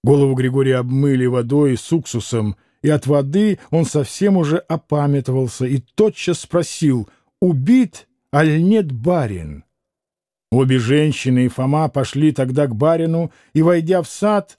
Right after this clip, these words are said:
увидали на этот раз, что не только окно, но и дверь из дома в сад стояла настежь отпертою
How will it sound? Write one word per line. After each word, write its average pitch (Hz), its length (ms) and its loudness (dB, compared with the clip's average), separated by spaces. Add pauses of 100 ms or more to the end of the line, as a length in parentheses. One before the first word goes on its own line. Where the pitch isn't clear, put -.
(120)
увидали 190 580 0
на 170 160 0
этот 160 280 -2
раз, 208 260 -2 (140)
что - 180 0
не 165 140 2
только 226 340 -2
окно, 107 580 -2 (160)
но 165 140 4
и 190 140 4
дверь 175 580 0
из 151 220 -2
дома 131 260 0
в - 60 -10
сад 190 240 -4
стояла 139 420 -2
настежь 135 720 -2
отпертою 92 760 -6